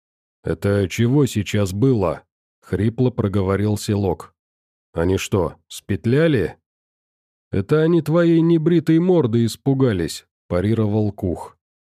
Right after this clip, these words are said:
"У меня элегантная трёхдневная небритость". "Ага, ешьте, расскажи. Ты себя в зеркале видел?"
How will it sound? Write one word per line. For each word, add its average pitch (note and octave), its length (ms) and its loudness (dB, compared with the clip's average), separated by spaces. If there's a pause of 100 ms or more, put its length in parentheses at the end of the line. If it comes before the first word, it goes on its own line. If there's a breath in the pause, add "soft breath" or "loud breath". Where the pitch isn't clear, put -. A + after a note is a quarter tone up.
(220)
"У F2+ 80 -4
меня B2 420 2
элегантная C3+ 920 2
трёхдневная B2+ 920 2
небритость". A#2+ 800 0 (680)
"Ага, B2 560 0 (120)
ешьте, C3+ 540 0
расскажи. A2 680 0 (180)
Ты C#3 120 -2
себя D#3 320 0
в C3 60 -2
зеркале C3 500 2
видел?" B2+ 520 0